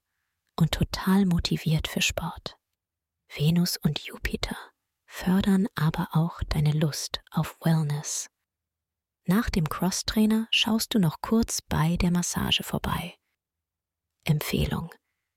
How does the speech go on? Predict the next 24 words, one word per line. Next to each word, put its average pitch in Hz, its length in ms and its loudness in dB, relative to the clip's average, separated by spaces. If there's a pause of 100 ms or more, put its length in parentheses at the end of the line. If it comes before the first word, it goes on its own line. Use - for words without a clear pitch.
(840)
Wer 165 160 2
stressfrei - 880 0
in 151 100 4
den 147 160 0
Februar - 500 0
starten - 460 0
möchte, 175 400 2 (880)
dem 226 240 6
sei 170 280 2
die - 160 -4
gleichnamige 175 840 2
Meditation - 880 2
ans 147 200 0
Herz - 300 -4
gelegt. - 480 -6 (1000)
Ideal 170 640 2
für - 180 -4
Menschen, 151 560 -2 (560)
die - 60 -2
privat - 760 -2 (280)
oder 151 200 2
beruflich - 960 -4
unter - 300 0
Anspannung 190 760 0